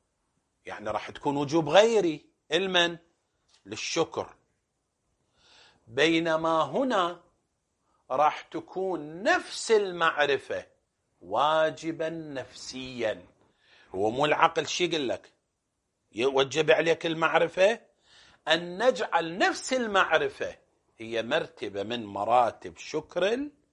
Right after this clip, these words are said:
المنعم. واضح شلون؟ لا أنها شني تكون؟ مقدمة. ولهذا ذكروا في محله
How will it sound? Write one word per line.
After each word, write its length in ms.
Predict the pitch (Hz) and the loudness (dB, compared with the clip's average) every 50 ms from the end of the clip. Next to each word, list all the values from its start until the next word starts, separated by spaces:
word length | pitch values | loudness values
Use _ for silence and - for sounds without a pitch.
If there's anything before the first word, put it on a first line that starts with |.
| _ _ _ _ _ _ _ _ _ _ - | _ _ _ _ _ _ _ _ _ _ -18
المنعم. 400 | 92 95 87 - - - - - _ _ _ _ _ _ _ _ _ _ _ _ _ _ | -16 -14 -14 -14 -18 -20 -20 -20 _ _ _ _ _ _ _ _ _ _ _ _ _ _
واضح 400 | 85 90 98 101 107 - - 139 | -12 -10 -10 -8 -10 -12 -14 -16
شلون؟ 340 | - - - 156 170 180 - _ _ - - _ _ - | -16 -12 -12 -12 -12 -12 -16 _ _ -20 -20 _ _ -4
لا 340 | 123 135 151 160 165 151 143 | 2 4 4 4 4 2 -2
أنها 420 | 139 139 131 127 120 - 131 123 | -8 -8 -8 -10 -10 -8 -10 -12
شني 400 | 110 - - 175 170 160 147 127 | -10 -8 -6 -4 -4 -4 -6 -8
تكون؟ 600 | - - 135 113 - - 127 127 127 123 131 - _ _ _ _ _ _ _ _ _ _ | -6 -6 -6 -6 -6 -8 -10 -10 -12 -12 -16 -20 _ _ _ _ _ _ _ _ _ _
مقدمة. 640 | 87 - - 104 101 82 78 - - - - - - _ _ _ _ _ _ _ _ _ _ _ _ _ _ _ _ _ | -20 -12 -8 -8 -8 -8 -10 -16 -20 -20 -20 -20 -20 _ _ _ _ _ _ _ _ _ _ _ _ _ _ _ _ _
ولهذا 760 | 95 98 104 107 104 101 135 156 160 156 156 131 127 127 - - _ _ _ _ _ _ _ _ _ _ _ _ _ _ - | -8 -8 -6 -6 -2 2 6 6 6 6 4 0 -4 -6 -8 -12 _ _ _ _ _ _ _ _ _ _ _ _ _ _ 0
ذكروا 480 | 143 202 214 - 220 208 196 190 175 - | 0 0 2 2 2 2 2 2 0 -4
في 240 | - - 165 151 | -6 -8 -8 -8
محله 800 | 143 139 135 123 - - 156 151 147 135 117 104 - - - - | -6 -6 -8 -6 -6 -6 -6 -6 -6 -8 -12 -12 -12 -14 -20 -20